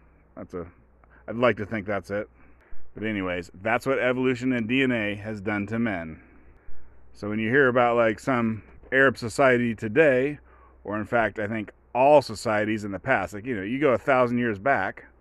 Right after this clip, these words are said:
women were getting married at, like, thirteen to fifteen. And that's because, that's because evolution said that's when women should get married,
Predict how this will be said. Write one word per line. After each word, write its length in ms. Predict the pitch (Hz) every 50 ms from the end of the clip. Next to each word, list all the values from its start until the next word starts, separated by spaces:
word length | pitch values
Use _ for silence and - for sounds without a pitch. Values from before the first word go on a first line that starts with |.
| _ _ _ _ _ _ _ _ _ _ _ _ _ _ _ _
women 300 | 104 110 113 120 123 131
were 140 | 131 127 123
getting 240 | 127 139 131 127 127
married 340 | 127 123 117 117 120 127 120
at, 200 | 113 113 107 110
like, 280 | 113 113 110 110 107 - _ _ _ _ - - -
thirteen 500 | 123 120 120 110 - - 131 135 131 131
to 80 | 127
fifteen. 720 | 123 - 143 139 131 - - 170 151 107 87 80 80 85 - - - _ _ _ -
And 100 | 95 101
that's 200 | 107 113 110 -
because, 580 | 127 117 120 123 117 113 113 110 107 - - _ - _ _ _ _ _ _ _ _ _ _ _ _ _ _ _ _ - - - _ -
that's 200 | - 101 101 -
because 360 | - 117 95 120 117 110 110
evolution 480 | 110 113 113 117 123 127 131 113 127 113
said 460 | 104 - 120 110 107 98 92 92 95 - -
that's 260 | 104 98 107 - -
when 240 | 117 120 120 127 123
women 260 | 123 123 123 127 123
should 200 | 123 - 147 143
get 140 | 151 156 143
married, 460 | 151 143 123 117 113 110 117 127